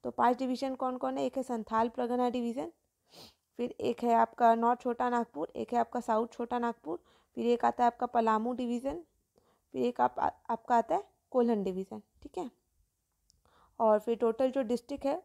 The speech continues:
वो चौबीस डिस्ट्रिक्ट है टोटल, और सब डिवीज़न थर्टी एट है। Total subdivision is thirty eight। Number of blocks are two hundred sixty four। Number of villages है थर्टी टू थाउजेंड सिक्स हंड्रेड फ़ोर्टी।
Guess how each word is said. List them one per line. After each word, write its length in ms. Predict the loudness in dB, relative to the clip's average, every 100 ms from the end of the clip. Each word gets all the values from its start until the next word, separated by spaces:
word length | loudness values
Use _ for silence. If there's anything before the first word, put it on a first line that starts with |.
| -6
वो 80 | -2
चौबीस 380 | -2 -2 -2
डिस्ट्रिक्ट 380 | -2 -6 -6 -6
है 60 | -4
टोटल, 340 | -2 -4 -4 -8 -20 -18 -16
और 40 |
सब 240 | -2 -2
डिवीज़न 360 | 0 -2 -4 -6
थर्टी 360 | -6 -6 -4 -4
एट 180 | -4
है। 100 | -8 -18 -10
Total 240 | -6 -4
subdivision 560 | -4 -4 -4 -2 -2 -2
is 80 | -6
thirty 360 | -6 -6 -4
eight। 160 | -6 -6 _ -20 _
Number 240 | -8 -4 0
of 200 | 0 0
blocks 320 | 2 0 -2 -4
are 200 | 0 0 -2 _ _
two 100 | -6
hundred 280 | -2 -2 -2
sixty 360 | -6 -10 -8 -8 -2
four। 160 | -2 -2 -6 _ -20 _ -6
Number 220 | -2 2
of 100 | 2
villages 440 | 2 0 0 -2
है 220 | 0 -4 -6 _ _ -8
थर्टी 200 | -6 -6
टू 180 | -6 -2
थाउजेंड 400 | 4 4 2 -6
सिक्स 240 | -8 -6
हंड्रेड 240 | -2 -2 -2
फ़ोर्टी। 320 | -6 -8